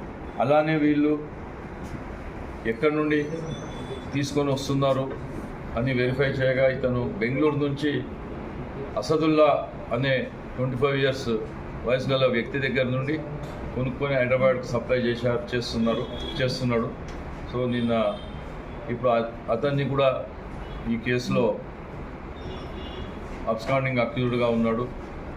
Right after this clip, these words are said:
మా టీమ్స్ వెళ్ళి అతన్ని కూడా అరెస్ట్ చేయడానికి ప్రయత్నం చేస్తున్నాము.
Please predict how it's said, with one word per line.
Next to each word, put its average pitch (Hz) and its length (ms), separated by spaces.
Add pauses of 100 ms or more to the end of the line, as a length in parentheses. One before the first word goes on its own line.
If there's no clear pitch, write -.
మా 113 80 (100)
టీమ్స్ 123 340
వెళ్ళి 120 240
అతన్ని 113 320
కూడా 107 140 (600)
అరెస్ట్ 104 280
చేయడానికి 104 480 (220)
ప్రయత్నం 104 400
చేస్తున్నాము. 98 480